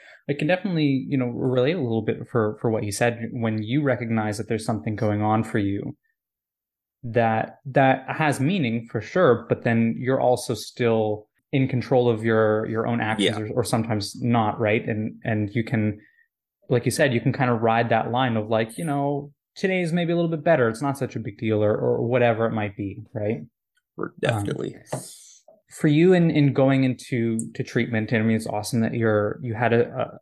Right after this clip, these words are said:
Speaker 1: a, a good support system, it sounds like, you know, people that
Speaker 2: Yes,
Speaker 1: were willing
Speaker 2: very
Speaker 1: to
Speaker 2: lucky.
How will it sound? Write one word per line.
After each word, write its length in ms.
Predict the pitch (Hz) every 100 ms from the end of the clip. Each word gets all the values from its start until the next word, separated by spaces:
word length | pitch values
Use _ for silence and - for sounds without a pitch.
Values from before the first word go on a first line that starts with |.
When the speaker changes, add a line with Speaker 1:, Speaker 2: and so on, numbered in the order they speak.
| _
Speaker 1:
a, 40 | 139
a 80 | 113 -
good 200 | 147 147
support 500 | 147 139 - - 113
system, 380 | - 113 - 113
it 120 | 107
sounds 300 | - 104 101
like, 160 | 101 101
you 60 | 110
know, 100 | 104
people 280 | - - 107
that 100 | 110
Speaker 2:
Yes, 80 |
Speaker 1:
were 120 | 117 107
willing 140 | 110
Speaker 2:
very 200 | 101 90
Speaker 1:
to 60 | 87
Speaker 2:
lucky. 360 | 104 107 -